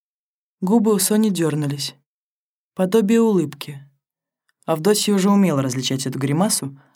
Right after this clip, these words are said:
означавшую согласие. Софья Фёдоровна показала на шкатулку из простого дерева и закивала. Авдотья перешла через комнату, взяла шкатулку. Там лежало единственное письмо от Александра Васильевича,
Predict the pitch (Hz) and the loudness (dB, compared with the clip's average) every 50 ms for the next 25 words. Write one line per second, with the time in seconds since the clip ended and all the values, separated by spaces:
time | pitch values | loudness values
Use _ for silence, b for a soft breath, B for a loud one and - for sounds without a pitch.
0 | b b b - 147 139 170 160 - - 208 190 - - 185 180 - 185 180 175 | b b b -4 -2 0 0 0 2 0 -2 -2 -2 -2 0 0 2 0 0 0
1 | 160 139 131 131 - - 139 135 135 - _ _ _ _ _ _ _ _ _ _ | 0 0 -2 -2 -4 -6 -8 -10 -12 -14 _ _ _ _ _ _ _ _ _ _
2 | _ _ _ - - - 233 226 233 214 185 - 247 254 233 226 208 180 190 185 | _ _ _ -4 0 0 0 0 0 -2 -2 0 0 2 2 0 2 2 2 0
3 | 180 185 180 196 190 196 220 214 208 208 202 190 - 202 190 196 240 254 240 240 | 0 0 0 0 2 2 2 2 2 2 2 0 0 -2 0 0 0 -2 0 0
4 | 208 185 185 - 185 185 185 - - 202 190 175 180 165 185 240 247 240 208 160 | -2 -2 0 0 0 0 0 0 -2 0 0 0 0 2 2 2 2 2 0 0
5 | 151 143 B B B B _ _ _ _ _ - - 208 202 226 240 - 240 220 | -4 -10 B B B B _ _ _ _ _ -4 -2 2 2 2 2 2 0 0
6 | 196 180 160 151 143 139 139 - _ _ _ _ _ _ _ _ _ _ _ _ | 0 0 -2 -2 -6 -10 -12 -14 _ _ _ _ _ _ _ _ _ _ _ _
7 | _ _ - 175 170 170 208 233 233 - 208 196 190 175 175 - 175 160 - - | _ _ -2 -2 0 2 2 2 2 2 0 0 0 0 0 0 0 -2 0 -2
8 | 156 156 - - 208 226 262 269 254 240 - 185 185 - - - 156 165 165 180 | -2 -2 0 2 2 4 4 4 2 0 -4 -8 -10 -8 -8 -4 0 2 2 2
9 | 208 - - 196 185 - 143 127 123 - - 131 - _ _ _ _ _ _ _ | 2 2 -2 -4 -4 -4 -6 -6 -6 -10 -16 -20 -20 _ _ _ _ _ _ _
10 | _ _ _ _ _ _ _ _ _ _ _ _ - 226 240 240 240 233 202 220 | _ _ _ _ _ _ _ _ _ _ _ _ 2 4 6 6 6 4 4 2
11 | 220 214 202 196 185 190 185 202 240 240 240 - 196 202 196 190 185 185 185 180 | 2 2 2 2 0 2 4 4 4 4 2 2 2 2 4 4 4 4 2 2
12 | 180 185 180 180 - 190 196 196 190 185 185 175 165 165 - - - 180 175 175 | 0 0 -4 -2 0 2 2 2 2 0 -2 -4 -4 -4 -4 -2 0 0 0 0
13 | 165 165 160 165 160 - - - 156 139 135 135 - - - 139 139 139 | -2 -2 -2 -2 -4 -4 -4 -4 -4 -4 -6 -6 -6 -8 -8 -8 -12 -14